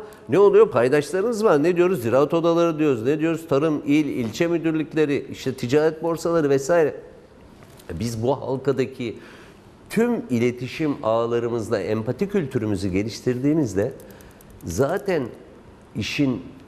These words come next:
hedefine odaklanıp nasıl bir yol haritası belirleyeceğimizi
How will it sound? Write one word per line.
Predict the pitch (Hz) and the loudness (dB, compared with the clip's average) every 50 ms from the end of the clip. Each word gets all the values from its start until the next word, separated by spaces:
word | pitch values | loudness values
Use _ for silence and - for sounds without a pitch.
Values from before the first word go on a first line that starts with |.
| - - - | -20 -8 -4
hedefine | 104 98 87 113 110 - - 131 123 113 107 | -2 0 0 0 -2 0 -2 0 0 0 -2
odaklanıp | - - 104 98 120 117 110 - - 113 110 107 135 175 - - - - - - - - - - - - - - | -2 -2 -2 0 0 -2 -2 -6 -6 -4 -2 -2 -2 -2 -6 -10 -16 -20 -20 -20 -20 -20 -20 -20 -20 -16 -6 -2
nasıl | 107 123 139 156 208 226 - 233 226 202 180 160 | 0 2 2 2 2 2 0 -4 -6 -6 -4 -2
bir | 160 160 151 143 139 | 0 0 0 -2 -4
yol | 127 120 127 139 156 160 156 147 127 | 0 2 2 2 2 0 -2 -2 -4
haritası | - 127 123 127 127 127 - 123 - - - 117 95 | -4 -2 -2 -2 -2 -4 -4 -6 -6 -6 -8 -4 -2
belirleyeceğimizi | 104 107 107 113 113 113 110 113 110 107 107 92 85 98 101 98 98 98 98 87 92 113 151 196 | -2 -2 0 -2 -2 0 -2 -2 0 -2 -4 -4 -2 -2 -2 -2 -2 -4 -6 -6 -4 -4 -4 -4